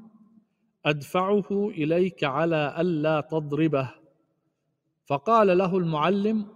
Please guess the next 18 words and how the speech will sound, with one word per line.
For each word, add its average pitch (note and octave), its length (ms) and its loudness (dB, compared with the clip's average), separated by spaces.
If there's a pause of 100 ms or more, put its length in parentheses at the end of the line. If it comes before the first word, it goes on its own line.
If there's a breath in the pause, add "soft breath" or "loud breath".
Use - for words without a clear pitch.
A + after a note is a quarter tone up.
(100)
'اكتب'، D3 420 -2 (1080)
فقال: F#3 520 2 (120)
'أي F#3+ 300 2
شيء E3 540 -2
أكتب؟' D#3+ 500 -4 (720)
فقال: F3 600 0 (180)
'اكتب G3+ 500 2 (360)
أبجد'، D#3+ 640 2 (840)
فرفع D3 680 0
عيسى E3 380 -2
عليه D3 480 0
السلام D3+ 600 -2
رأسه C#3+ 500 -2
فقال: E3 600 -2 (680)
'هل F3 280 2
تدري D#3 600 0
ما D#3 400 2
أبجد؟' E3+ 380 2